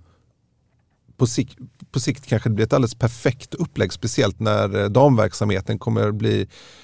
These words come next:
ännu mer avancerad på en högre nivå, för den är fortfarande på en ganska låg nivå nu. Eh, men när man blir liksom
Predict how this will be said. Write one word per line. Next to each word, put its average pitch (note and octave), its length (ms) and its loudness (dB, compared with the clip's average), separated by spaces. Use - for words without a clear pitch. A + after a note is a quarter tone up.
ännu B2 220 6
mer C3+ 240 6
avancerad G2+ 680 2
på A#2 80 2
en G2+ 80 4
högre G2+ 420 2
nivå, G#2 380 2
för A#2+ 100 -2
den A2+ 160 4
är A2+ 40 4
fortfarande A2+ 380 0
på A2 100 0
en A2 60 0
ganska G#2+ 260 0
låg G2+ 240 0
nivå G#2+ 320 2
nu. G2+ 320 -4
Eh, G#2 420 2
men A2+ 400 2
när A#2+ 200 2
man A2+ 340 2
blir A#2 260 4
liksom G#2+ 380 0